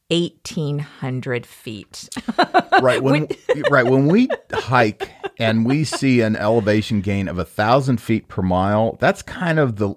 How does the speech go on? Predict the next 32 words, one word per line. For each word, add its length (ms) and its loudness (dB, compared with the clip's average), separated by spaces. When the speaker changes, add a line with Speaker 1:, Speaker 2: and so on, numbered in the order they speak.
Speaker 2:
our 180 6
limit 800 -2
as 340 -2
to 300 -2
strenuousness. 800 -2
Speaker 1:
Right. 520 -4
Speaker 2:
I 80 0
mean, 240 4
we 120 4
could 380 0
do 180 4
a, 80 2
a 220 2
trail 360 4
that's, 220 -4
that's 220 -2
steeper 520 -2
than 180 0
that, 280 0
but 220 0
we 180 -6
just 280 -8
really 200 -4
don't 260 -4
want 220 -6
to. 160 -6
This 200 0
is 180 0
twice 800 0
Speaker 1:
Mm-hmm. 220 -6
Speaker 2:
as 360 0
steep 560 -4